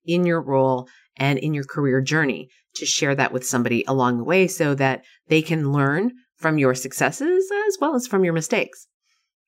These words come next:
Another way that you might engage in a mentor relationship, though, if you are a senior in your career and well established in your career, is you might think about having a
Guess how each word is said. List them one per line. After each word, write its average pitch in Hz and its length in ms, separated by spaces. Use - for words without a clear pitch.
Another 254 440
way 123 480
that 156 160
you 170 260
might 160 280
engage 139 460
in 143 120
a 135 60
mentor 131 360
relationship, 123 640
though, 143 260
if 151 160
you 139 140
are 123 100
a 123 60
senior 139 520
in 147 260
your 127 320
career 135 480
and 139 280
well 127 200
established 123 580
in 127 80
your 123 100
career, 135 400
is 190 160
you 320 160
might 392 240
think 165 380
about 160 400
having 151 540
a 160 260